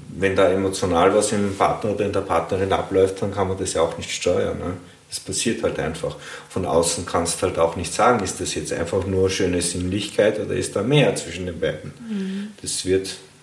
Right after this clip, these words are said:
Speaker 1: w-, wissen eigentlich nur die beiden. Es kann auch sein,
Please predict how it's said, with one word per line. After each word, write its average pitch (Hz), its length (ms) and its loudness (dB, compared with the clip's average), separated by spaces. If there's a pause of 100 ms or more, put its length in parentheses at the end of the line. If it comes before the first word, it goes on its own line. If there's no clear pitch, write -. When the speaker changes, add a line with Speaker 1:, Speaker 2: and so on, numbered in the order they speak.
(140)
Speaker 1:
w-, 98 260 0 (800)
wissen 107 540 2
eigentlich 101 400 2
nur 110 100 2
die 123 120 0
beiden. 127 300 6
Es - 120 -4
kann 92 180 0
auch 92 80 2
sein, 90 300 0